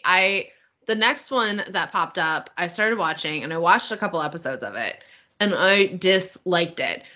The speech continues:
But I was trying to, like, power through of, like, clearly, like, this is, people are gonna s-, like, come to senses, like, about what's happening.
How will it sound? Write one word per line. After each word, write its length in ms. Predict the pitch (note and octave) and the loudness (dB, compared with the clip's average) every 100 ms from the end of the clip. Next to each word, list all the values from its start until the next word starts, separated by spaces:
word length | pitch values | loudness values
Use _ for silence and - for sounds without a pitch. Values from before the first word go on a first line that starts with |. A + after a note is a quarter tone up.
| _ | _
But 140 | - F3+ | 2 4
I 100 | D#3 | 4
was 160 | - | 0
trying 640 | - A#3 G#3 G#3+ A#3+ B3+ - | 2 6 6 6 4 0 0
to, 240 | - G#3+ | 4 4
like, 400 | F3 E3 D3+ - - | 4 2 0 -4 0
power 340 | F3+ G#3 C#4 | 4 6 4
through 300 | - G3+ F3 | 4 4 4
of, 180 | E3 F3 | 2 -2
like, 360 | D#3+ D#3 - _ _ _ | -2 -4 -10 _ _ _
clearly, 760 | - E4 E4 C#4+ C4+ B3 B3 _ _ _ _ _ _ _ _ _ _ | -8 0 2 4 4 2 0 _ _ _ _ _ _ _ _ _ _
like, 380 | G#3 F3 E3+ - _ _ _ - | 2 4 2 -2 _ _ _ -8
this 360 | A3+ A#3+ B3 A#3+ | 4 6 6 6
is, 260 | G#3 - - _ | 4 2 -10 _
people 260 | - D4 B3 | 0 4 4
are 100 | A3+ | 4
gonna 160 | A3 | 2
s-, 220 | G3 - - | -2 -4 0
like, 260 | F#3+ D#3+ | 0 0
come 440 | - A3 F3 E3+ E3+ | 2 4 4 2 -6
to 180 | - F3 | -2 -2
senses, 680 | E3 D3+ C#3+ A2 F#2 - - | -2 -6 -8 -12 -12 -14 -12
like, 260 | C#3+ C#3 - | -8 -8 -6
about 280 | F3+ E3 B2+ | -2 0 0
what's 120 | D3+ | 0
happening. 600 | D3 - G2 G#2 A2 | 0 0 -2 -2 -4